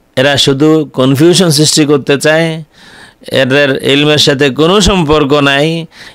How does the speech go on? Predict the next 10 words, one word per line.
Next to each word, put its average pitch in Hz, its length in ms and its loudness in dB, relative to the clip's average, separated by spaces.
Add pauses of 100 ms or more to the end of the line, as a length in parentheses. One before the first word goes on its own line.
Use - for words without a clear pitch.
এরা 139 200 0
শুধু 143 260 0
জালিয়াতি 135 540 0
করতে 170 340 0
জানে 190 440 0 (360)
আর 127 200 0
মানুষকে 139 420 0
বিভ্রান্ত 147 520 0
করতে 120 360 0
জানে। 95 380 -4